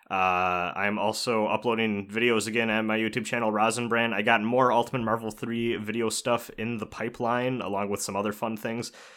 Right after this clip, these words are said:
Uh, earlier this week, uh, the second half of the tabletop R P G actual play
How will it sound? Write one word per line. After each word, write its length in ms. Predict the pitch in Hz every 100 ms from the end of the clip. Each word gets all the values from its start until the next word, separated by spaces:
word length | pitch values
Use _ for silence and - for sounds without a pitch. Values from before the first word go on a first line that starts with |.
| - -
Uh, 240 | 107 113
earlier 360 | 147 180 170 156
this 240 | 123 120
week, 420 | 113 131 131 - -
uh, 320 | 113 107 107
the 160 | 104 117
second 380 | - 165 160 160
half 360 | 135 143 151 -
of 420 | - 127 123 117
the 160 | 120 117
tabletop 560 | - 139 135 151 135
R 220 | 135 123 131
P 180 | 139
G 340 | 117 113 127 131
actual 460 | 117 - - 127
play 500 | 120 135 131 135 135